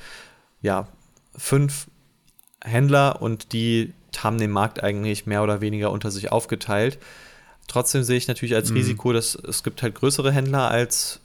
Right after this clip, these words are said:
Speaker 1: als Metro. Äh, einmal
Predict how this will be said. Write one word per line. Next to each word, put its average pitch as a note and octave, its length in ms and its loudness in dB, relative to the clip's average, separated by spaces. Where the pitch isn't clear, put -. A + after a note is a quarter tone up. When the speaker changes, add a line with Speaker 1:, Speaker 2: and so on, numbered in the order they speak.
Speaker 1:
als G#2+ 280 0
Metro. B2+ 580 0
Äh, A2+ 60 -4
einmal G#2 840 -2